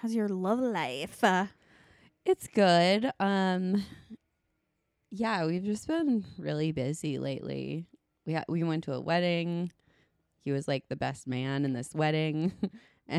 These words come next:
Speaker 2: And so that was a whole thing. And, um, I was, like, I D J'd and it was mostly, mostly, like,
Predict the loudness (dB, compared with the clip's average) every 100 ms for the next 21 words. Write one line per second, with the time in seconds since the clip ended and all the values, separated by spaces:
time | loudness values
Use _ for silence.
0 | 4 6 6 4 2 -2 -4 -16 -20 -20
1 | -20 -20 _ _ -4 2 4 4 2 0
2 | 0 0 0 2 2 0 0 -2 -8 _
3 | _ _ _ _ _ _ _ -6 -2 0
4 | 0 0 0 0 -2 -4 -8 -12 -14 -16
5 | -20 _ _ -8 -4 -2 -2 -4 -4 -2
6 | -2 -2 -4 -2 -2 0 0 0 0 2
7 | 0 -2 -4 -6 -8 -16 -20 _ 0 4
8 | 6 8 6 6 0 4 4 2 2 2
9 | 0